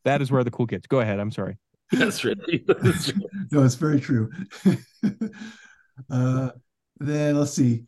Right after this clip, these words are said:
Speaker 3: So Religious Studies Club, yeah, we, we, we, uh, started a journal, um, that lasted for several years. Um,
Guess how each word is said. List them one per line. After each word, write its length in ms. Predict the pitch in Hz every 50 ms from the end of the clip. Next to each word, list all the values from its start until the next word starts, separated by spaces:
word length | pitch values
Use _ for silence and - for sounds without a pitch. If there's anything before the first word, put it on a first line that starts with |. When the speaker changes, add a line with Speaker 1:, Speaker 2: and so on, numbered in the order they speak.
| _ _ _ _ _ _ _ _ _ -
Speaker 3:
So 120 | - 131
Religious 200 | 131 143 151 147
Studies 200 | - 160 143 -
Club, 180 | - 147 151 -
yeah, 100 | 160 147
we, 180 | 127 131 143
we, 140 | 160 156 123 - - - - _ -
we, 360 | 151 143 131 127 123 123 120
uh, 160 | 117 117 113
started 400 | 113 - - - 143 147 147 135
a 80 | 123 117
journal, 540 | 113 110 139 139 143 151 165 190 208 202 _ _ _ _ _ _ _ _ _ _ _ _ _
um, 220 | - 135 131 127 131
that 80 | 143
lasted 380 | 135 135 131 127 123 - 120 -
for 100 | - 110
several 480 | - - - - 139 131 135 151 151
years. 440 | 151 160 160 175 214 220 - - - _ _ _ _ _ _ _ _ _ _ _ _ _ _ _ _ _ _ _ -
Um, 380 | 135 123 123 117 120 120 117